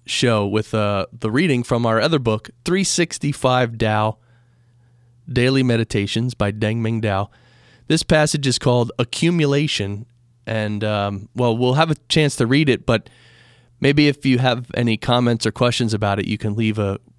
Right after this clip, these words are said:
comment on the post once it, once this episode is posted.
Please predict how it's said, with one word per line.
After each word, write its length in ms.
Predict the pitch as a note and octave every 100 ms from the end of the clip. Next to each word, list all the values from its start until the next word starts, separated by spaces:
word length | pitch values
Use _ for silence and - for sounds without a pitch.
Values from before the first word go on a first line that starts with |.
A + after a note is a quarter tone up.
| -
comment 420 | - B2 A#2+ G2+ -
on 120 | G#2
the 60 | G2
post 500 | - D#3+ G2 - - _
once 240 | A2+ G#2+ -
it, 100 | G2 -
once 240 | G#2+ G2+
this 260 | - G2 -
episode 440 | A2+ G#2+ - G#2 G2
is 80 | G2
posted. 480 | - A2+ - G2+